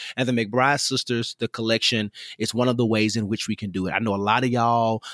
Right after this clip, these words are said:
like to have your little wine to decompress or to have it with a meal or however you like it. So why not support some of our sisters and what they are trying to do and make one, and make their brand, um, is already the largest,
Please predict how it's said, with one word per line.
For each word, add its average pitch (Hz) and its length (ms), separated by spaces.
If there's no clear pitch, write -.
like 110 140
to 101 80
have 113 260
your 120 120
little 120 180
wine 113 460
to 113 100
decompress 110 880
or 95 60
to - 100
have 117 300
it 110 80
with 113 160
a 123 60
meal 117 520
or 104 80
however 113 340
you 147 140
like 107 260
it. 107 120
So - 220
why 131 240
not 143 260
support 131 540
some 123 300
of 117 80
our 139 340
sisters - 680
and 104 160
what 104 180
they 127 140
are 127 80
trying 110 300
to - 100
do 101 220
and 101 260
make 117 220
one, 107 260
and 104 160
make 104 220
their 175 180
brand, 101 560
um, 113 180
is 120 120
already 147 300
the 127 120
largest, 113 640